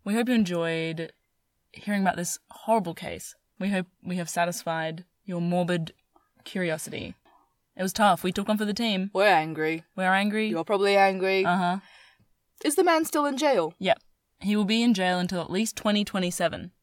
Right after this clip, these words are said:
Speaker 2: Okay.
Speaker 1: So we've got time.
Speaker 2: At which point he will be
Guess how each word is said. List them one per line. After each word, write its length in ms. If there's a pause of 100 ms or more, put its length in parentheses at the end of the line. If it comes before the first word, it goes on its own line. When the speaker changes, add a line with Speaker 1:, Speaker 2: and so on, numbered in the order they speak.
(140)
Speaker 2:
Okay. 440 (460)
Speaker 1:
So 120
we've 140
got 160 (280)
time. 320 (200)
Speaker 2:
At 100
which 180
point 240
he 80
will 140
be 420